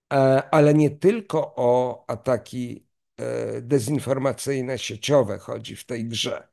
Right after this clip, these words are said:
w tej operacji. Ujawnili, Rosjanie ujawnili, chcąc nie chcąc, e, polskich agentów. E,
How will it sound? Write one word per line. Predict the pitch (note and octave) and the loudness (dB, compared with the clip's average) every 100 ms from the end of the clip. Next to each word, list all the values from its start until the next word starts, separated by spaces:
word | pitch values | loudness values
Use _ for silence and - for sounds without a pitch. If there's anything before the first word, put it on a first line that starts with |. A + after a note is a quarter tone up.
| _ _ | _ _
w | _ | _
tej | D3+ C3 | 4 6
operacji. | B2 - A2+ G#2 E2+ - - _ _ _ _ _ _ _ | 6 4 4 4 0 -12 -18 _ _ _ _ _ _ _
Ujawnili, | D#3 C#3+ C#3+ B2 D#3 F3 F#3 F#3+ E3 - D3+ | 6 8 8 6 2 2 0 -2 -6 -10 -6
Rosjanie | C3+ - C#3+ D3 D3 D3+ - _ _ _ - | -4 -2 0 2 2 -2 -4 _ _ _ 2
ujawnili, | E3 E3 D3+ C3+ D#3 C#3+ A#2+ | 4 6 4 2 -4 -4 -8
chcąc | - A#2 A#2 - | -10 -8 -8 -6
nie | C3 C3+ | -4 -4
chcąc, | - C#3+ D3 - - _ _ _ _ _ | -4 -8 -8 -10 -20 _ _ _ _ _
e, | C#3+ B2+ B2 A#2+ A#2+ - _ | -2 0 0 0 -2 -6 _
polskich | D#3+ E3+ - - D3+ | 0 0 0 -8 -6
agentów. | A3 A3 D#3+ G2+ - - _ _ _ _ _ _ _ _ A2 | 0 4 4 2 -4 -20 _ _ _ _ _ _ _ _ 0
E, | A#2+ A2+ | 0 0